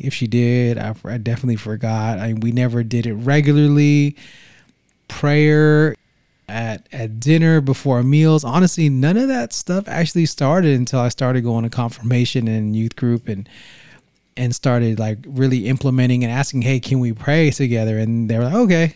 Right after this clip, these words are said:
<laughs> which I ended up being default. But for many years, I didn't have that type of relationship with my parents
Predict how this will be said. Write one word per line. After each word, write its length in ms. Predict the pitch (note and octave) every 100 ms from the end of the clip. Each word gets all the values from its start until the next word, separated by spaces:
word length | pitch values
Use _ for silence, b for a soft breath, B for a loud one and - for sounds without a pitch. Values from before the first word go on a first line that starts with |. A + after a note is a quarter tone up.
| _ -
<laughs> 160 | -
which 360 | C3+ C3+ - - _ _
I 160 | A#2+ C3
ended 200 | C3 B2
up 80 | A#2
being 240 | B2+ A#2+
default. 600 | - D3 D3+ A#2+ A#2 A#2+
But 220 | D3 C#3+ - _ _ _ _ _ _ _ _ _ _
for 160 | - C3+
many 300 | C3+ E3+ G3+
years, 680 | D#3 D3 F#3+ D3+ A#2+ - - _ _ B2+
I 180 | D3 - B B B B B B B _ _
didn't 220 | D#3+ D3+
have 420 | B2+ C#3+ D3+ C#3 C3 A2+ - _ _ _ _ _ -
that 240 | C#3 C3 -
type 380 | - C#3 C3
of 460 | B2+ A2+ A2 B2+ C3
relationship 680 | B2 A#2 B2 - B2 C3 A2
with 120 | A2
my 160 | G#2+ G#2
parents 800 | - G3+ B3 E3 B2 A2+ -